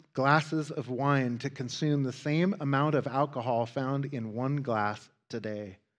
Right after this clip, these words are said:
In other words, the historian said, "It was possible to become intoxicated from New Testament wine, but one's drinking would affect the bladder long before it affected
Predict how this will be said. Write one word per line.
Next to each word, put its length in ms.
In 80
other 180
words, 380
the 80
historian 600
said, 420
"It 140
was 180
possible 760
to 120
become 400
intoxicated 880
from 160
New 160
Testament 520
wine, 340
but 160
one's 400
drinking 600
would 160
affect 440
the 80
bladder 840
long 600
before 320
it 40
affected 600